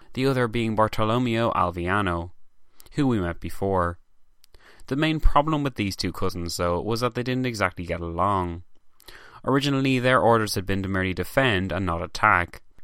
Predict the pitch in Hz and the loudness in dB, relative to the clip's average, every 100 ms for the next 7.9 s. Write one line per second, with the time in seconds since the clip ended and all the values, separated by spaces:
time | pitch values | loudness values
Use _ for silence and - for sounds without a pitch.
0 | - - 101 95 90 90 95 123 101 90 | -14 -4 4 6 6 2 2 2 4 0
1 | - 113 117 - 117 110 98 95 85 - | 0 0 -2 0 2 2 2 0 -2 0
2 | 139 135 104 87 110 113 123 123 123 117 | 0 2 -2 0 0 0 0 0 -2 -2
3 | 107 113 - - 90 82 85 98 104 90 | 4 4 2 0 0 0 -4 -4 -4 -4
4 | 87 85 - - - - - 90 87 87 | -4 -4 -10 -20 -20 -14 -4 0 0 0
5 | 87 92 104 110 117 113 110 - 107 - | -2 -2 0 0 0 0 -2 2 2 2
6 | 107 - 117 117 113 110 120 120 117 98 | 0 2 2 2 -4 0 0 0 -2 -4
7 | 110 - 90 - - 147 113 101 | -2 0 0 -2 2 4 4 0